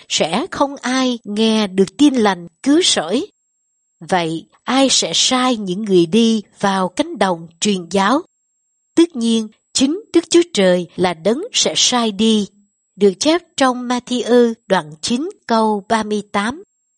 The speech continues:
Và Chúa thường dùng Hội Thánh để gửi họ đi, giống như sứ đồ Phaolô và ông Barnaba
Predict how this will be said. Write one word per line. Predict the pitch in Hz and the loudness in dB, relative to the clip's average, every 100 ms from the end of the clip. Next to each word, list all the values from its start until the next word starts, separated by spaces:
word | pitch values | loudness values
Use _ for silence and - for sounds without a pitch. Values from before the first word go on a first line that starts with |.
| _ _ _ - | _ _ _ -6
Và | 190 185 175 - - | -2 -2 -4 -8 -6
Chúa | - 339 - | 2 2 2
thường | 226 208 202 180 | 0 0 0 -2
dùng | 180 180 | 0 -2
Hội | 175 180 151 | -2 -6 -6
Thánh | - 226 311 - | -6 -6 -6 -10
để | 185 180 196 | 0 0 2
gửi | 190 165 240 - | 2 2 0 -2
họ | - 165 | -4 -4
đi, | 170 226 226 202 _ _ - | -2 0 0 -2 _ _ -2
giống | 247 330 | -2 -2
như | 349 240 226 | -2 0 2
sứ | 202 - 320 | 0 -2 -2
đồ | 196 185 175 - | 2 2 0 -2
Phaolô | 233 220 208 214 208 190 _ | -2 0 2 2 2 0 _
và | - 185 | -4 -4
ông | 175 - 226 214 196 | -2 -2 -4 -6 -6
Barnaba | 220 233 226 233 196 226 226 | -2 -2 -2 -2 0 0 0